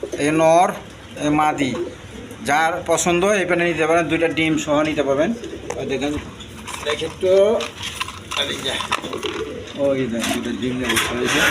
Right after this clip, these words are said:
ডিম ডিম লাড়াছাড়া দিতেও ভয় লাগে। যা, ওদিকে। দেখেন, এই পেয়ারটা নিলে আজকের জন্য নিতে পারবেন মাত্র এক হাজার টাকা, মাত্র এক হাজার টাকা। যার পছন্দ হতে শীঘ্র যোগাযোগ করে নিয়ে নেবেন।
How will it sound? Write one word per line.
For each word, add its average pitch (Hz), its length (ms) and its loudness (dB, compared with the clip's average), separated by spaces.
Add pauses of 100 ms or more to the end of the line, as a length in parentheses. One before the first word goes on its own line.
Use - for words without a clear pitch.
(920)
ডিম 131 240 -2
ডিম 131 160 0
লাড়াছাড়া 131 480 2
দিতেও 120 280 0
ভয় 120 180 4
লাগে। 123 240 4
যা, 139 120 0 (100)
ওদিকে। 135 220 -2 (1800)
দেখেন, 127 220 0
এই 147 100 0
পেয়ারটা 180 260 0
নিলে 175 220 2
আজকের 170 300 0
জন্য 160 180 2
নিতে 165 260 2
পারবেন 156 400 2 (720)
মাত্র 165 400 2
এক 170 280 0
হাজার 151 220 0
টাকা, 127 180 -2
মাত্র 180 420 2
এক 180 260 2
হাজার 156 200 0
টাকা। 143 180 -4
যার 156 240 4
পছন্দ 175 320 2
হতে 170 160 4
শীঘ্র 156 240 2
যোগাযোগ 151 340 2
করে 127 120 2
নিয়ে 123 160 0
নেবেন। 101 240 -2